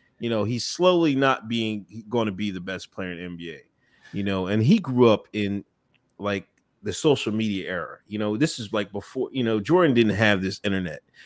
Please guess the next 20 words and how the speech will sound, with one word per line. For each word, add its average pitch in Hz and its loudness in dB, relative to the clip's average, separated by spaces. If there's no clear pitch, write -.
You 113 4
know, 107 6
he 202 4
grew 151 8
up 117 8
in 107 2
an 82 -10
internet 143 6
era, 101 2
and 104 2
he's 170 4
always 143 6
been 113 2
the 120 2
guy 135 4
since 131 -6
he 170 -2
was, 151 2
like, 131 2
in 160 4